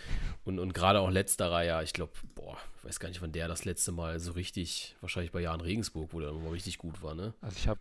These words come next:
Speaker 2: ich hab heute
Speaker 1: Brügge.
Speaker 2: gelesen, ich hab heute gelesen, dass, äh, Timo Schulz über ihn gesagt hat, dass er weiß, wo das Tor steht, ähm, aber seine Statistik für Köln sind neunundzwanzig Spiele und ein Tor.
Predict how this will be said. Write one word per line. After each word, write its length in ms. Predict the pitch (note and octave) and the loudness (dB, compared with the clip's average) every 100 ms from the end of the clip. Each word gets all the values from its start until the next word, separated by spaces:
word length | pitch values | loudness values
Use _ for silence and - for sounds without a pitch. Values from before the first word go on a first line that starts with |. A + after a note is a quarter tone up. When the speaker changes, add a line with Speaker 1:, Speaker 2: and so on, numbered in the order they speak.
| - | -4
Speaker 2:
ich 180 | B2+ - | -6 -4
hab 80 | G2 | -2
heute 120 | G2+ G2+ | 2 4
Speaker 1:
Brügge. 300 | A#2+ F#2+ D#2+ | 4 4 2
Speaker 2:
gelesen, 440 | A#2+ A2+ A#2 B2+ - - - - | 0 -2 -4 -8 -14 -20 -20 -10
ich 60 | |
hab 100 | A2 | -4
heute 260 | G2 C3 C3 | -4 -4 -4
gelesen, 280 | A#2+ A#2+ A#2 | -4 -4 -2
dass, 300 | G#2+ - - | -4 -6 -10
äh, 460 | C#3+ A2 G#2+ G#2+ A2 B2+ _ - _ | -6 -2 0 -2 -4 -12 _ -20 _
Timo 220 | - A2+ | -6 -4
Schulz 320 | G#2+ A#2+ B2+ C3+ | -2 -2 -2 -2
über 140 | A#2 | -2
ihn 100 | A#2+ | -2
gesagt 320 | A2 A2 A2 | 0 -2 0
hat, 80 | A#2+ | -2
dass 140 | G#2+ - | -2 2
er 100 | F#2+ | 2
weiß, 240 | A2 - | 2 0
wo 60 | A#2 | -4
das 160 | G#2+ | -4
Tor 200 | - A2+ | -4 0
steht, 400 | - - C#3+ - - - - - - - - | 4 4 4 -6 -14 -20 -20 -20 -20 -20 -6
ähm, 420 | A2 G#2 G#2+ G#2+ - - | -2 0 -2 -4 -8 -14
aber 260 | C3+ A2 | -6 -2
seine 220 | G#2 G#2+ | 0 2
Statistik 420 | G#2+ G#2+ - - - | 2 0 -2 -4 -4
für 120 | A2+ | -4
Köln 280 | A2 B2 B2+ | 0 0 0
sind 280 | A#2 G#2 | -2 -2
neunundzwanzig 680 | A#2 G#2+ A#2 A#2+ - A#2 A2+ | -2 0 0 4 4 2 0
Spiele 320 | - B2+ A#2+ | -2 -2 0
und 260 | G#2+ G#2 - | 0 -2 -2
ein 200 | A2+ G#2+ | -2 -2
Tor. 260 | - F2+ | -4 -6